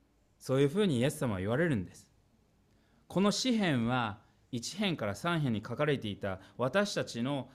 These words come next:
最終目的地で終わるんですよ。また、私はいつまでも主の家に住まいます。イエス様は最終的に私たちを天の主の家に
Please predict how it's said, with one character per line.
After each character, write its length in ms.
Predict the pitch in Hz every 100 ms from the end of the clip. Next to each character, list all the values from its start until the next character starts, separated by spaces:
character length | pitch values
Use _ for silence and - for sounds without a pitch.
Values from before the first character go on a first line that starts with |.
| _
最 280 | - 151 160
終 200 | 160 156
目 200 | 135 135
的 260 | 170 170 -
地 80 | 120
で 240 | 131 - - -
終 80 |
わ 100 | 104
る 140 | 135 104
ん 60 |
で 60 | 82
す 120 | -
よ。 100 | 80 -
ま 120 | 101
た、 200 | 104 87 - _ _ _ _ _ _ _ _ _ _ _
私 440 | 107 110 123 -
は 360 | 135 147 147 - 135
い 100 | 127
つ 120 | 127
ま 140 | 110
で 120 | 95
も 220 | 87 80 - _ _ _ -
主 240 | - 160
の 200 | 131 101
家 240 | 104 117
に 260 | 123 113 82 - _
住 240 | - 98
ま 60 | 85
い 60 |
ま 120 | 80 -
す。 220 | - _ _ _ _ _ _ - - -
イ 100 | 147
エ 60 | 180
ス 120 | -
様 320 | 160 151 151
は 160 | 156 156
最 260 | 165 170
終 220 | 170 170
的 240 | 170 170 160
に 80 | 151
私 400 | 151 196 196 180
た 100 | 151
ち 180 | 139
を 160 | 147 180
天 360 | 175 214 226 180
の 100 | 123
主 260 | - 214
の 200 | 196 127
家 300 | - 127 160
に 160 | 147